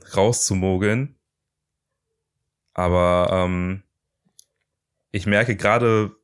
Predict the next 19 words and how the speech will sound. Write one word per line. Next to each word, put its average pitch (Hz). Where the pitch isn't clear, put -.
weil 92
das -
Thema 101
auch 95
so 92
die 90
letzten 95
Jahre 92
sehr 87
präsent 92
geworden 92
ist, -
weil 87
sich 90
die, 90
unsere 87
Black 95
Community, 98
uhu, 95